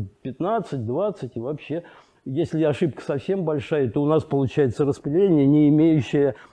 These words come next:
э, характерно выраженного максимума. И эти эффекты достаточно заметные, и их в течение многих лет называли, э,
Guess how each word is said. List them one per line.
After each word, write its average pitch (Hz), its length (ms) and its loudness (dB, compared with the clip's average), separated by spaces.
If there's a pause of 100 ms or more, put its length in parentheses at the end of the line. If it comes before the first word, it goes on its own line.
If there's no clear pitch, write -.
(120)
э, 139 360 -8
характерно 147 540 -2
выраженного 143 640 0
максимума. 107 640 -4 (720)
И 240 160 -6
эти 269 520 -2
эффекты 226 400 0
достаточно 156 640 0
заметные, 220 680 0
и 196 320 -4 (120)
их - 460 -8
в - 40 -20
течение 135 480 -2
многих 131 440 0
лет 233 240 -2
называли, 151 580 0 (360)
э, 139 280 -4